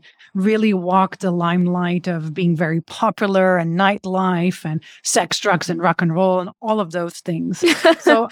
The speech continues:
Speaker 1: I've done both. You know,
Speaker 2: Yeah.
Speaker 1: I've always walked in both places because
Speaker 2: Yeah.
Speaker 1: I was curious. That's the start of it, a bit of my journey.
Speaker 2: Wow. Thank you for sharing that. I actually resonate to so many pieces of that.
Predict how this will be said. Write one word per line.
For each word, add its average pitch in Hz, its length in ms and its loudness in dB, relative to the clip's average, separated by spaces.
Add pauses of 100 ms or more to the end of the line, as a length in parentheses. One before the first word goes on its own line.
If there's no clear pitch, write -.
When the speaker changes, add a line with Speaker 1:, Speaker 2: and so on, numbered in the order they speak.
(140)
Speaker 1:
I've 226 280 0
done 247 340 6
both. 208 600 2
You - 60 -8 (100)
know, 190 60 6
Speaker 2:
Yeah. 185 260 6
Speaker 1:
I've 196 220 2
always 247 460 2
walked 180 580 -2
in 190 260 0
both 190 420 -2 (240)
places 185 800 -6
because 214 480 2
Speaker 2:
Yeah. 208 80 0
Speaker 1:
I 175 40 0
was 170 240 -6
curious. - 840 -14
That's 277 220 4
the 311 80 2
start 233 380 4
of 190 100 -4
it, 180 140 -2 (120)
a 220 80 -6
bit 190 180 0
of 170 100 -2
my 175 120 -2
journey. 156 380 -6 (220)
Speaker 2:
Wow. 226 400 8
Thank 214 340 0
you 196 60 -6
for 185 100 -6
sharing 185 320 2
that. 175 240 0
I 190 80 2
actually 196 400 4
resonate 185 440 2
to 180 140 -4
so - 320 -2
many 190 260 0
pieces 185 520 -4
of 165 160 2
that. 165 400 4